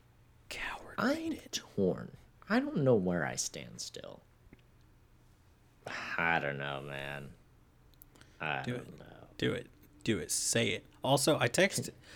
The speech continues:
Speaker 1: or I
Speaker 2: can you
Speaker 1: messaged
Speaker 2: say
Speaker 1: Bailey.
Speaker 2: yours?
Speaker 1: I asked
Speaker 2: Can
Speaker 1: her
Speaker 2: you
Speaker 1: if
Speaker 2: say
Speaker 1: she thought
Speaker 2: yours?
Speaker 1: that guy deserved, deserved it. She, she hasn't even looked at it, and I'm mad about it, Cody.
Speaker 2: She's probably napping, so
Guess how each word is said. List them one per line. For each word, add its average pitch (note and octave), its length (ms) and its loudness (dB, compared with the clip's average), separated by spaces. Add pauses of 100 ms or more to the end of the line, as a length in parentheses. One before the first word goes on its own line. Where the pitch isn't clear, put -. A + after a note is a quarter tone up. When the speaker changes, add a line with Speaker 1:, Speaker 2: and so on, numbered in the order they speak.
(160)
Speaker 1:
or C3 80 10
I - 20 12
Speaker 2:
can A#2 80 8
you B2 60 8
Speaker 1:
messaged B2+ 340 6
Speaker 2:
say D#3 140 0
Speaker 1:
Bailey. F2+ 360 2
Speaker 2:
yours? - 240 -8 (720)
Speaker 1:
I D3 100 10
asked D3 300 10
Speaker 2:
Can - 60 4
Speaker 1:
her D3+ 40 8
Speaker 2:
you - 40 10
Speaker 1:
if B2+ 60 4
Speaker 2:
say C3 200 8
Speaker 1:
she A2 80 6
thought A#2 160 10 (340)
Speaker 2:
yours? D3 120 -2
Speaker 1:
that A2+ 180 8
guy G2 160 4
deserved, D2 480 -2 (420)
deserved G#2+ 420 0
it. C#3+ 160 4
She, - 340 2
she - 180 4
hasn't C#3 140 8
even F#2 220 4
looked A#2 260 0
at D2+ 160 -4
it, D2+ 240 -12
and - 120 -6
I'm F2 180 -8
mad - 240 -6
about - 240 -12
it, - 100 -16
Cody. - 320 -10 (760)
Speaker 2:
She's - 100 -14
probably G2 260 4
napping, D2+ 480 -4
so D#2 460 -4